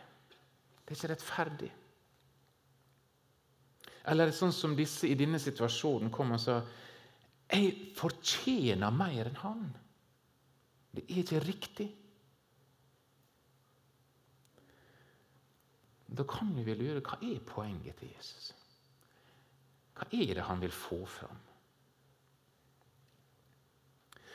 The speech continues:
Mange har jo tolket denne teksten som, eh, disse timene på dagen kan du kanskje se på som når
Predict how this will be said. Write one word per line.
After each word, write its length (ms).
Mange 240
har 140
jo 100
tolket 460
denne 180
teksten 560
som, 320
eh, 320
disse 320
timene 640
på 160
dagen 640
kan 240
du 60
kanskje 320
se 400
på 160
som 340
når 600